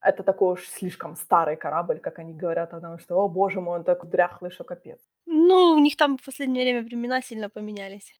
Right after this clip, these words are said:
Speaker 2: Впервые за
Speaker 1: М.
Speaker 2: тысячу лет, наверное.
Speaker 1: Мне кажется, "Тысячелетний сокол" тоже очень старый корабль, разве
Speaker 2: Ну
Speaker 1: нет?
Speaker 2: да, так они про него это тоже говорят. <laughs>
Speaker 1: Они тоже говорят, он мега дряхлый, но, по-моему, мне кажется, это, знаешь, это как старая машина. Если она ездит, если она ездит нормально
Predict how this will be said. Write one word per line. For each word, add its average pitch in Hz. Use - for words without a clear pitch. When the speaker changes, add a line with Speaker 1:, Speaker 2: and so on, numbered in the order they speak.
Speaker 2:
Впервые 226
за 233
Speaker 1:
М. -
Speaker 2:
тысячу -
лет, 226
наверное. 220
Speaker 1:
Мне 349
кажется, 294
"Тысячелетний 277
сокол" 302
тоже 214
очень 175
старый 170
корабль, 160
разве 170
Speaker 2:
Ну 294
Speaker 1:
нет? 302
Speaker 2:
да, 277
так -
они 254
про 262
него 247
это 240
тоже 240
говорят. 214
<laughs> -
Speaker 1:
Они 262
тоже 415
говорят, 254
он 247
мега 240
дряхлый, 254
но, 233
по-моему, 247
мне 262
кажется, 427
это, 302
знаешь, 381
это 294
как 285
старая 294
машина. 277
Если 247
она 269
ездит, 226
если 240
она 247
ездит 240
нормально 190